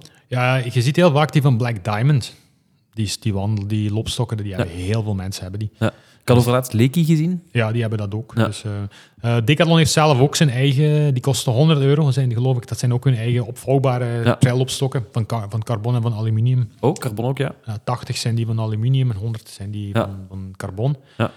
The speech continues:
Speaker 1: En, eh, ik had tien keer bij ons in de winkel, die leken heel,
Speaker 2: Gebruik je dat
Speaker 1: eh,
Speaker 2: soms?
Speaker 1: ja, eh, nu vorige week zaterdag heb ik ze gebruikt in Stavlo voor die veertig
Speaker 2: Ah, ja,
Speaker 1: kilometer.
Speaker 2: ja, ja.
Speaker 1: Dan, eh, wandelstokken, trailstokken zijn echt wel, eh, je bespaart daar veel energie mee.
Speaker 2: Ja.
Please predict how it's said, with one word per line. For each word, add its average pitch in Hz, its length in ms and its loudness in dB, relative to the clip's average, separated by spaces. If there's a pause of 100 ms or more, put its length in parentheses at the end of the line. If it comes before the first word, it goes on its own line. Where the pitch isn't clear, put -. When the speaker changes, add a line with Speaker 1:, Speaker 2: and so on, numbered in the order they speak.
(200)
Speaker 1:
En, 120 180 2
eh, 110 420 0
ik 120 80 -4
had 135 120 0
tien 147 120 4
keer 131 240 2
bij 117 100 -2
ons 127 140 0
in 123 60 2
de 120 60 0
winkel, 127 320 0
die 110 100 -2
leken 131 240 0
heel, 151 500 0 (580)
Speaker 2:
Gebruik 113 260 2
je 208 60 -2
dat 208 80 0
Speaker 1:
eh, 104 80 -4
Speaker 2:
soms? - 340 -8 (140)
Speaker 1:
ja, 104 360 0 (100)
eh, 101 80 -16 (160)
nu 127 200 6
vorige 123 300 0
week 123 140 -2
zaterdag 113 400 -6
heb 110 100 -6
ik 110 80 -6
ze - 120 -8
gebruikt 104 340 -6
in 104 120 -2
Stavlo 107 440 -4
voor 104 160 -2
die 101 120 -6
veertig - 320 -10
Speaker 2:
Ah, 147 120 2
ja, 151 40 4
Speaker 1:
kilometer. 117 220 2
Speaker 2:
ja, 95 60 -2
ja. 90 40 -8 (300)
Speaker 1:
Dan, 104 280 -2
eh, 101 300 -2 (540)
wandelstokken, 117 800 -2
trailstokken 120 520 -2
zijn 104 120 -4
echt - 160 -12
wel, 95 380 -8 (460)
eh, - 60 -20
je - 80 -20
bespaart - 360 -6
daar 95 100 -8
veel 98 160 -4
energie 98 340 -4
mee. 95 180 -4
Speaker 2:
Ja. 90 320 -2